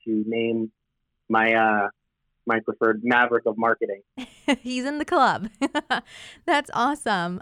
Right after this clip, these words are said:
Speaker 1: Yeah.
Speaker 2: I, I always love hearing about people's mentors that they've worked with, because it seems like more often than not, it's somebody that, like you said, it was someone who really showed you the ropes, who not just kinda told you what to do,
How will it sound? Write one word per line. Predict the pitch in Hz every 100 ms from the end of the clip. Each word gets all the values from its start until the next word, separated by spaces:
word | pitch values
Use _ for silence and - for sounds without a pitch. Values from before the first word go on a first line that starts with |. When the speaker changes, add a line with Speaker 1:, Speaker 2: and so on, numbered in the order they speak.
| -
Speaker 1:
Yeah. | 247
Speaker 2:
I, | 262 269 -
I | 233
always | 269 294 226
love | 220 226
hearing | 214 214 208
about | 202 185 -
people's | 220 214 190
mentors | 190 190 202 208 202 196
that | 185
they've | 190 180
worked | 175 175 -
with, | 190 196 -
because | 214 202 190 - - -
it | 233 233
seems | - 302 311 247
like | 208 202
more | 220 254
often | 254 233 - 220
than | 190 180
not, | 180 180
it's | 175 -
somebody | 214 214 220 214
that, | 185 175 -
like | - 220 262
you |
said, | 254 302 339 208
it | 202
was | 208 - - _
someone | - 240 240 214
who | 220 214
really | 190 214 247
showed | 220 - 220 220
you | 247
the | 226
ropes, | 226 202 202 208 196 -
who | 226
not | 220 202 -
just | 240 226
kinda | 240 214
told | - 208 220 240
you | 226
what | 214
to | - 208
do, | 208 202 214